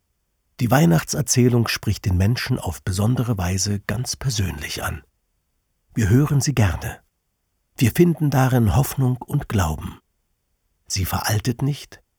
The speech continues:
und wir werden ihrer nie müde. In dieser Weihnachtszeit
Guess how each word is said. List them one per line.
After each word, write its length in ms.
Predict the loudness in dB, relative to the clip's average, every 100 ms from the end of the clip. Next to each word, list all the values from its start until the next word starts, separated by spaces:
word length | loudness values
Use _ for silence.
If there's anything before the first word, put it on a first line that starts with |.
| _ _ _
und 220 | -2 2
wir 140 | 2
werden 300 | 4 4 2
ihrer 340 | 0 0 2 4
nie 300 | 4 2 0
müde. 540 | -2 -2 -6 -10 -12 _ _ _ _ _ _ _ _ _ _ _ _ _ _ _
In 180 | -4 -2
dieser 320 | 0 0 2
Weihnachtszeit 960 | 2 2 0 -2 -6 -4 -2 -2 -4 -10